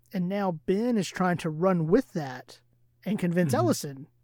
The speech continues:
Speaker 1: "No, this is as good as you, as, you know, information that we've clearly established isn't as good as we think it is."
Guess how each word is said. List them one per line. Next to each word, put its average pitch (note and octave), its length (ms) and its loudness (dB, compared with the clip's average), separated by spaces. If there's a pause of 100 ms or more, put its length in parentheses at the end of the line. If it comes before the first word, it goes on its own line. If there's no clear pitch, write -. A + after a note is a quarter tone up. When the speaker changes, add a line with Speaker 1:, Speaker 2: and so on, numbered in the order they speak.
(300)
Speaker 1:
"No, G#3+ 220 4
this F#3+ 160 4
is F#3+ 140 2
as E3 160 0
good G3 160 4
as E3 140 -2
you, F#3 240 -6
as, E3 280 -4 (840)
you G3+ 100 0
know, E3 140 0
information F#3 400 0
that E3+ 100 -2
we've G#3 300 0 (460)
clearly A3+ 320 4
established G3 520 0
isn't F#3 220 2
as F3 140 2
good D#3+ 240 0
as D#3+ 140 -8
we D#3+ 120 -4
think B3 180 -2
it D#3 100 -6
is." - 240 -20